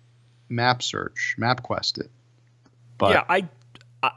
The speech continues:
Speaker 2: as far as I understand in my research, the film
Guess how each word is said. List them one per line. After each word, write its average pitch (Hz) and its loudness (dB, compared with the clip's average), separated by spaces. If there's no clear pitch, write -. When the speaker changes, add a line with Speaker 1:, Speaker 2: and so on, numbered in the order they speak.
Speaker 2:
as 165 2
far 277 2
as 233 -2
I 233 4
understand 170 0
in 127 -2
my 135 0
research, 127 -2
the 165 4
film 262 2